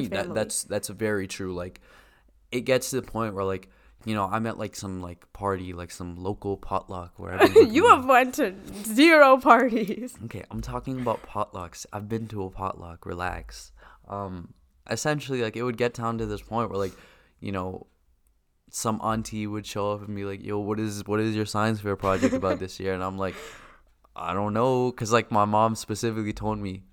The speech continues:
Speaker 1: you know, "Don't tell them. They're about to tell everyone, and, you know, you're about to get smoked."
Speaker 2: Yeah, or, like, they're about to make sure their child one-ups you
Speaker 1: Yeah,
Speaker 2: or
Speaker 1: exactly.
Speaker 2: something.
Speaker 1: So, like, it gets to this point where, like, I can't even trust aunties, like, you know.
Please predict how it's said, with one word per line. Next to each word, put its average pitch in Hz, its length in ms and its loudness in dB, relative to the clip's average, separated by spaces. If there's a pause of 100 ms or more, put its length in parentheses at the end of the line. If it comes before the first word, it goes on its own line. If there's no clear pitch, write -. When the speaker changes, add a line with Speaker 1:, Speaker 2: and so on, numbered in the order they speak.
(100)
Speaker 1:
you 98 60 -6
know, 87 160 -8
"Don't 95 240 -6
tell 92 220 -4
them. 87 260 -8 (140)
They're 95 100 0
about 95 140 4
to 92 100 -4
tell 92 220 -4
everyone, 87 640 -6
and, - 120 -14
you 85 80 -12
know, 85 160 -10
you're 90 80 -10
about 87 200 -8
to 87 60 -10
get - 140 -8
smoked." 262 160 -2
Speaker 2:
Yeah, 208 480 -2
or, 233 160 2
like, 233 200 4
they're 226 160 2
about 214 320 0
to 214 200 -2
make 202 220 -4
sure 208 260 -6
their 196 160 -2
child 180 400 -4
one-ups 175 400 -8
you 147 320 -8 (220)
Speaker 1:
Yeah, 143 140 -2
Speaker 2:
or - 20 0
Speaker 1:
exactly. 117 400 -2
Speaker 2:
something. - 100 -10
Speaker 1:
So, 113 140 -6
like, 104 240 -8 (100)
it 123 140 -4
gets 120 240 0
to 139 60 -6
this 120 100 -4
point 104 260 -6
where, 98 140 -2
like, 95 260 -4
I 107 120 -2
can't 110 260 -8
even 107 240 -6
trust - 480 -10 (240)
aunties, 90 760 -12
like, - 280 -14
you - 60 -18
know. - 180 -14